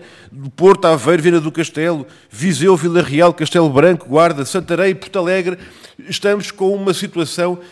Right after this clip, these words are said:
que, eh, se torna cada vez mais gravosa e que, eh, importa, eh, e que importa inverter. Estas são, eh, situações que, se continuam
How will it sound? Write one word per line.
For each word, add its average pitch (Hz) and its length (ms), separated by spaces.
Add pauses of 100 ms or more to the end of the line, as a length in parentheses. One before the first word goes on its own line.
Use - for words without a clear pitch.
(240)
que, 185 440
eh, 143 440
se - 140
torna 160 420 (160)
cada 170 260
vez 143 220
mais 147 240
gravosa 127 640 (280)
e 151 140
que, 151 600
eh, 135 40
importa, 135 600 (220)
eh, 131 180
e 127 80
que 135 340
importa 131 520
inverter. 120 600 (220)
Estas 147 600
são, 139 400 (320)
eh, 131 300
situações 143 760 (300)
que, 135 340 (640)
se - 220
continuam 170 880